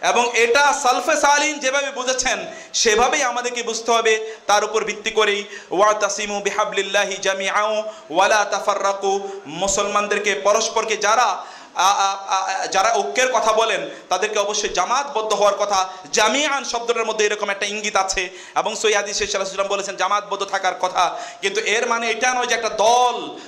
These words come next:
গঠন করে শুধুমাত্র ওই দলের দিকে ডাকতে হবে, তা কিন্তু নয়। দল না হলেও কোরআন এবং সুন্নাহর উপর যদি আঁকড়ে থাকে,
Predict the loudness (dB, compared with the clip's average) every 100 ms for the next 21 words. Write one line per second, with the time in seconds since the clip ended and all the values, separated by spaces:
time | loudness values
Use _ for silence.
0 | 0 2 4 2 2 2 2 0 2 2
1 | 4 2 2 0 -2 0 0 0 -2 0
2 | 0 0 -2 0 2 0 -2 -8 -14 -18
3 | -2 2 4 4 2 2 2 4 4 2
4 | 0 -6 -8 2 4 4 4 2 -2 -4
5 | -2 0 0 0 -2 0 0 0 0 0
6 | 2 2 -2 -4